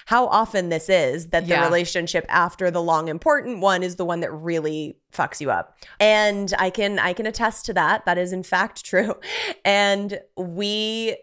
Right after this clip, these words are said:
Speaker 1: really just fell head over heels. Like, it was like, "Meet my family. I'm gonna have babies with this person.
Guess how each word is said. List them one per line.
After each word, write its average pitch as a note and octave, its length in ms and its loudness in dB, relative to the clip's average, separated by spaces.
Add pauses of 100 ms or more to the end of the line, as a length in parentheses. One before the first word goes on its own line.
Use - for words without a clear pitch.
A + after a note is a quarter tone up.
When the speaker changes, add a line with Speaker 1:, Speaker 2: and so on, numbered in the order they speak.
(200)
Speaker 1:
really F#3+ 580 -2
just E3 460 -4
fell E3+ 360 0
head E3 200 -2
over D#3+ 240 -2
heels. D3 460 -4
Like, D#3+ 160 -2
it E3+ 100 -2
was - 160 -8
like, D#3 160 -6
"Meet E3+ 160 -8
my D#3 140 -4
family. F#3 480 0
I'm E3 160 -2
gonna E3 100 -4
have D#3+ 200 -6
babies E3+ 340 -4
with E3+ 80 -8
this E3 160 -4
person. E3+ 580 -4